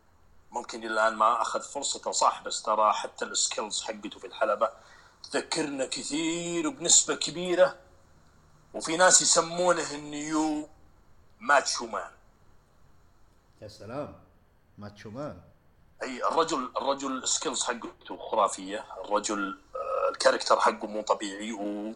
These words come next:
Speaker 1: ومن زمان ما شفنا الكاركترز هذا. ال-، ال-، ال-، البروموز حقته تذكرنا ب-، بنهاية التسعينات، بداية الألفين. الله يس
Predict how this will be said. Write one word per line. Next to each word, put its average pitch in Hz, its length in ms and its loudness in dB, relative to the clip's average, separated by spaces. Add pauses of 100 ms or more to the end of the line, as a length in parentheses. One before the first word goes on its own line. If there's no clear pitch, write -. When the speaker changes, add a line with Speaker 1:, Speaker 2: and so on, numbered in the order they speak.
Speaker 1:
ومن 110 220 -8
زمان 123 360 6
ما 127 100 4
شفنا - 300 -6
الكاركترز 107 600 2
هذا. 95 360 4 (460)
ال-، 123 240 -2
ال-، 117 140 0
ال-، 107 160 0
البروموز 160 560 2
حقته 135 400 -6
تذكرنا 139 500 -8
ب-، 110 100 -18 (840)
بنهاية 135 300 -6
التسعينات، 110 680 -4 (760)
بداية 110 300 4
الألفين. 104 640 -4 (1600)
الله 170 300 8
يس 208 300 -2